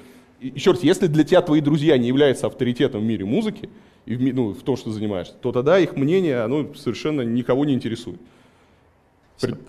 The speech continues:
Speaker 1: притом
Speaker 2: да, спасибо.
Speaker 1: лучше, э, вообще запретить кому-либо давать советы, потому что вот когда у людей есть такая вот,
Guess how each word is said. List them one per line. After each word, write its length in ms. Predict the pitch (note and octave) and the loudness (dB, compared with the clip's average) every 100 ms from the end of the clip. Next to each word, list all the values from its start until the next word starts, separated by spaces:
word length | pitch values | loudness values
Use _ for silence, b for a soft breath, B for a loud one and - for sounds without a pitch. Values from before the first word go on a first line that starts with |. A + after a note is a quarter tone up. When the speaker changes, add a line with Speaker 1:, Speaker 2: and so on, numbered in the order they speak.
| - | -4
Speaker 1:
притом 320 | C3 C#3 F3+ | 0 4 4
Speaker 2:
да, 60 | C3 | 4
спасибо. 200 | A#2 D3 | 0 0
Speaker 1:
лучше, 460 | A3+ - C3+ G#2+ - | 0 0 0 0 -2
э, 560 | A#2 A#2 A#2 A2+ G#2+ G#2 | 0 2 4 4 2 0
вообще 560 | A2+ B2 - F#3 F#3+ D#3 | 0 -2 0 4 4 4
запретить 640 | B2+ B2+ C#3 C#3 D#3+ G3 - | -2 -4 -2 -2 -2 -6 -2
кому-либо 800 | C#3 B2+ G3 G#3 B2+ A#2 B2+ - | 0 2 2 2 2 2 0 -4
давать 540 | - A#2+ A#2 C#3+ C#3+ - | -2 0 4 4 2 -8
советы, 600 | - B2 A#2+ B2+ B2+ F2+ | -4 0 2 2 0 -6
потому 240 | - - G#2 | -12 -10 -10
что 160 | - | -6
вот 100 | G#2+ | -8
когда 360 | - A2+ B2+ A2+ B B | -4 0 0 0 B B
у 80 | A2+ | -4
людей 240 | A#2 F#3 | -2 0
есть 240 | E3+ C#3+ C#3+ - - - | 0 0 -4 -20 -16 -6
такая 340 | A#2 C#3+ A#2 | -2 2 2
вот, 140 | G#2 | 0